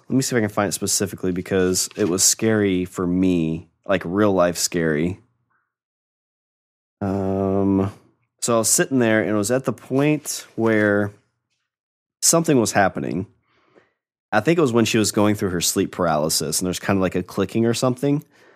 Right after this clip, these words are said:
My, uh, cat's automatic cat food started to go off, and it just, like, spills food and, like, kinda like, it sounds like,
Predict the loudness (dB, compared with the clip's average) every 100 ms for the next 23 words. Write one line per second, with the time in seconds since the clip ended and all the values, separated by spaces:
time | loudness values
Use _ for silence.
0 | -20 _ 0 2 2 2 2 0 -4 -6
1 | -2 0 -2 -6 -2 0 2 2 0 -2
2 | -4 -4 -2 0 0 -2 _ _ -6 -4
3 | -4 -6 -4 -4 0 2 2 2 2 2
4 | 2 2 2 2 2 0 -2 -12 -18 _
5 | -20 -20 -4 0 2 2 2 0 0 -2
6 | 0 2 2 0 0 2 2 2 0 -2
7 | 0 2 2 0 -6 -8 -10 _ -4 -2
8 | 0 2 0 -4